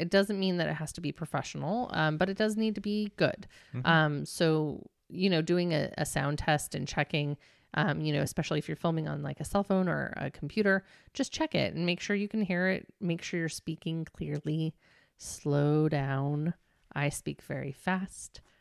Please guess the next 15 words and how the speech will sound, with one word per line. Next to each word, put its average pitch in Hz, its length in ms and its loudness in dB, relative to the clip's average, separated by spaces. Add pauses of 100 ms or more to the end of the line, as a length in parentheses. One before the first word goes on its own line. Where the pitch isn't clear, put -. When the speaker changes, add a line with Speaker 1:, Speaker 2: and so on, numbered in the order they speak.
(140)
Speaker 1:
so - 260 -6
sometimes 143 560 -8
you 160 80 -16
just - 220 -12
need 139 180 -8
to - 80 -8
take - 420 -10 (280)
a 147 80 -14
deep 185 300 -6
breath 180 320 -4
and 139 200 -10
slow 151 540 -2
down. 147 340 -4
Speaker 2:
Slow 165 760 4
down. 65 580 -2